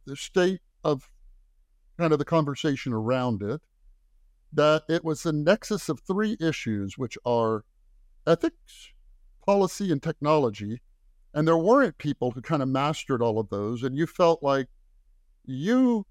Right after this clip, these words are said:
knew a little bit about each of them, uh, but weren't really, like, the guy, that was your thing that you were gonna do.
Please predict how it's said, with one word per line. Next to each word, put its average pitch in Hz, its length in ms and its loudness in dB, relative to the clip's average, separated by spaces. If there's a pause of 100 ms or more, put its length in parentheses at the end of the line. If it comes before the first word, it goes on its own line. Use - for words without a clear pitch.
knew 175 220 2
a - 20 0
little 339 240 2
bit 233 140 0
about 143 240 0
each 131 180 -8
of 113 160 -4
them, 233 200 -2 (760)
uh, 147 220 2
but 170 200 4
weren't 208 340 2
really, 131 460 0 (260)
like, 135 180 -6 (100)
the 143 100 -2
guy, 151 300 4
that 147 160 -2
was 147 240 -4
your 147 180 0
thing 123 560 -2 (100)
that 127 220 -8
you 151 80 0
were 139 120 -2
gonna 120 200 -4
do. 110 420 -6